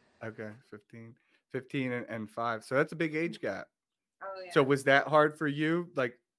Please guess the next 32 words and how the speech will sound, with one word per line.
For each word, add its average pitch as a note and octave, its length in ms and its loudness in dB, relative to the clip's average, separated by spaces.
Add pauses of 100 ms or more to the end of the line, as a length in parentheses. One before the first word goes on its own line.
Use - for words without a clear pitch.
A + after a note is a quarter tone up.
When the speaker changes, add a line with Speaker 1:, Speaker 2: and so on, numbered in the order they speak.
(340)
Speaker 1:
basically C3 460 -2
kinda B2 240 -4
starting B2+ 480 -2
from A#2+ 300 -6
the A2 60 -12
beginning B2+ 400 -4
again? D#3 380 -4 (1800)
Speaker 2:
Yeah, D#4+ 280 0 (140)
it D4 180 2
was, A#3+ 560 0
but A3 280 -4
I A3 100 -2
was A#3 120 -4
a B3 60 -6
young G#3+ 260 -6
mom, F#3 280 -10
so F3+ 340 -10 (420)
that G3 180 -4
was, G3 320 -12 (300)
you F#3+ 120 -16
know, F#3 100 -16
there F3+ 120 -10
was F#3 180 -10
no F3+ 300 -6
way F3 240 -8
that F3 120 -10
I F3 80 -8
could F3+ 160 -12
have F3 100 -6
done E3+ 160 -8
it F3+ 240 -12
before. G3+ 520 -6